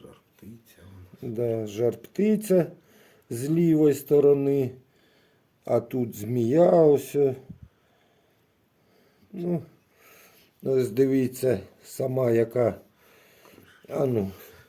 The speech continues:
Speaker 1: Щас.
Speaker 2: зніми кришку зараз.
Speaker 1: Ох ти.
Speaker 2: Так, дивіться, все в, в гарному стані. Ніде, щас покажу вам.
Speaker 1: Покажи.
Speaker 2: Кришка ось така.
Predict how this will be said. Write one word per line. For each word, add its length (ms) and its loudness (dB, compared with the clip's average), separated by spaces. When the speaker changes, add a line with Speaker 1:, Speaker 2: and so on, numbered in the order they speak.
Speaker 1:
Щас. 140 -14
Speaker 2:
зніми 380 -4
кришку 560 -8
зараз. 360 -6
Speaker 1:
Ох 360 -14
ти. 60 -20
Speaker 2:
Так, 260 -6
дивіться, 580 -2
все 480 2
в, 360 -8
в 120 -6
гарному 580 0
стані. 600 -2
Ніде, 600 -6
щас 400 -8
покажу 540 0
вам. 300 2
Speaker 1:
Покажи. 260 -20
Speaker 2:
Кришка 540 -2
ось 280 4
така. 580 -2